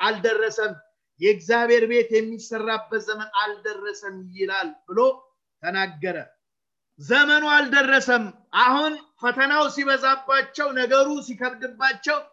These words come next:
የንጉሥ ትእዛዝ ሲወጣባቸው አሁን ምን አሉ? አይ ጊዜው አይደለም ማለት ነው፣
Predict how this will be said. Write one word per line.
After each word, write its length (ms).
የንጉሥ 460
ትእዛዝ 420
ሲወጣባቸው 920
አሁን 460
ምን 180
አሉ? 200
አይ 200
ጊዜው 480
አይደለም 520
ማለት 320
ነው፣ 180